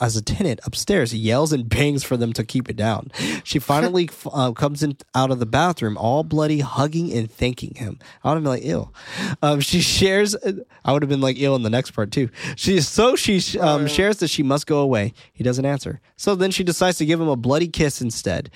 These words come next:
Speaker 1: The banging from above continues after they've already kept it down. So wh-, what are you banging for, brother?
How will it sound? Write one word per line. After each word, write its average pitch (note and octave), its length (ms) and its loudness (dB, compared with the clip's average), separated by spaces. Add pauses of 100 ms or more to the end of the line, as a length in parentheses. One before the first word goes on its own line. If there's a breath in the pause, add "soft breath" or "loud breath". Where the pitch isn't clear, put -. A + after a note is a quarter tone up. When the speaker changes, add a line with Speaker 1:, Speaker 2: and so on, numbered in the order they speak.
(320 loud breath)
Speaker 1:
The B2+ 80 0
banging E3+ 400 2
from E3+ 180 0
above C3 340 2
continues A2 640 -4 (120)
after B2+ 260 0
they've A#2 200 2
already A2 240 0
kept - 260 -4
it G#2 80 -8
down. E2+ 260 -6
So - 140 -10
wh-, A2+ 200 -8
what A2+ 140 -2
are - 20 -2
you A2 80 -2
banging F2 300 -6
for, - 220 -8
brother? - 260 -8